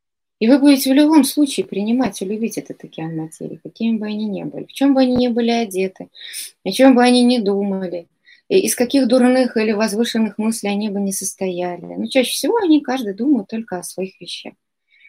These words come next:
И вот этот процесс развлечения вам со временем даст возможность видения сути вещей, что все есть материя, за которой стоит духовная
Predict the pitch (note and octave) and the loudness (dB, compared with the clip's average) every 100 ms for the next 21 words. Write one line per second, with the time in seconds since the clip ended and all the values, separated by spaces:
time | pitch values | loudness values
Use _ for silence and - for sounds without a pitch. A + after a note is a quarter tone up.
0 | _ - G#3+ C4 A3+ - A#3 A3+ G#3 G3 | _ 0 2 2 0 -2 -2 -2 -4 -4
1 | G3 G#3+ - F4 F#4 B3 G3+ A#3 G#3+ G#3+ | -4 -6 -4 0 2 2 0 -2 -4 -2
2 | A#3+ A3 G3+ G3 G3 - F3 F#3 A3+ D4+ | 0 0 -2 -4 -4 -6 -10 -4 -2 0
3 | C#4+ F#3+ - F3 G3 A#3+ G#3 G3+ G3+ F#3+ | 0 -2 -8 -10 -6 -6 -4 -4 -4 -4
4 | F3 E3 G#3+ A#3 - F#3+ F#3+ - F#3 F#3 | -6 -6 -4 -4 -6 -8 -8 -10 -10 -10
5 | F#3 - - E3+ - _ _ _ _ _ | -10 -10 -10 -14 -16 _ _ _ _ _
6 | _ _ _ _ - - G3 - A#3 C4+ | _ _ _ _ -10 -6 -4 0 2 2
7 | A#3 A3 G3 G3 F3+ F3+ A3 A#3+ G3+ E3+ | 0 -4 -8 -6 -6 -6 -6 -6 -8 -10
8 | F3+ F#3+ G3+ - G#3+ F#3+ F#3 D#3+ F3 E3+ | -8 -8 -8 -10 -10 -10 -12 -14 -16 -16